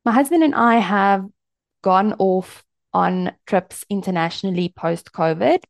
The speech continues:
but this is the first time we are actually going to do it again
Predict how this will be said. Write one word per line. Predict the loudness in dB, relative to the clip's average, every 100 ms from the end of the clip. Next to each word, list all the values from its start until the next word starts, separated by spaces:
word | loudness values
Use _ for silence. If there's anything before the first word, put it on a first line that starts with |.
| 0
but | 0 0 -6 _ -4
this | -4 -4 -4
is | -2 -2 -4
the |
first | -8 -4 -2 -4
time | -6 -2 -2 -2 -4
we | -4 -4 -2
are | -2 -2 -2
actually | -6 -8 -8 -6
going | -4 -4 -4
to | -6
do | -4
it | -4 -4
again | -8 -6 -6